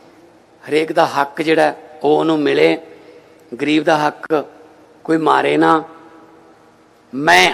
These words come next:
ਅੰਨਾ ਤੇ ਤਿਲਕਣ ਰਸਤਾ ਤੇ ਦੇਵੇ ਕੌਣ ਸੰਭਾਲਾ, ਧੱਕੇ ਦੇਵਣ ਵਾਲੇ ਬਹੁਤੇ, ਇੱਕ ਤੂੰ ਹੱਥ ਪਕੜਨ ਵਾਲਾ।" ਬਸ ਪਰਮਾਤਮਾ ਤੇ ਡੋਰੀਆਂ ਛੱਡੀਆਂ ਨੇ।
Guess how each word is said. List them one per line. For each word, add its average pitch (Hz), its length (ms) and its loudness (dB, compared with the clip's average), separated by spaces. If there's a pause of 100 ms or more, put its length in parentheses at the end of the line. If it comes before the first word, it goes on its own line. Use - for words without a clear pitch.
(120)
ਅੰਨਾ 175 320 2
ਤੇ 160 220 -2
ਤਿਲਕਣ 165 500 0
ਰਸਤਾ 139 560 0 (580)
ਤੇ 135 100 -8
ਦੇਵੇ 160 540 2
ਕੌਣ 147 380 -2
ਸੰਭਾਲਾ, 123 760 -2 (1000)
ਧੱਕੇ 143 400 -4
ਦੇਵਣ 131 340 -4
ਵਾਲੇ 120 360 -4
ਬਹੁਤੇ, 120 500 -6 (1000)
ਇੱਕ - 180 -18
ਤੂੰ 135 440 -4
ਹੱਥ 117 160 -8
ਪਕੜਨ 101 460 -8
ਵਾਲਾ।" - 280 -10
ਬਸ - 400 -16 (580)
ਪਰਮਾਤਮਾ 127 520 -2
ਤੇ 123 120 -4
ਡੋਰੀਆਂ 120 340 0
ਛੱਡੀਆਂ 135 380 -2
ਨੇ। 143 140 0